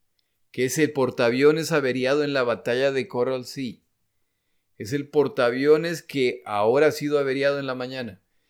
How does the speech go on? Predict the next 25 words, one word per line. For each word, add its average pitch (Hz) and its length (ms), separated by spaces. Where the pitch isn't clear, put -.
y 127 140
es 131 100
el 143 180
portaaviones 127 800
que 139 120
ha 127 40
sido 147 300
averiado 131 640
en 113 80
esta 135 340
tarde. 170 500
Finalmente 151 920
se 120 140
hunde 123 360
al 98 140
día 127 240
siguiente, 104 640
luego 123 360
de 113 120
ser 117 220
atacado 113 560
por 107 160
un 104 100
submarino 101 600
japonés. 101 720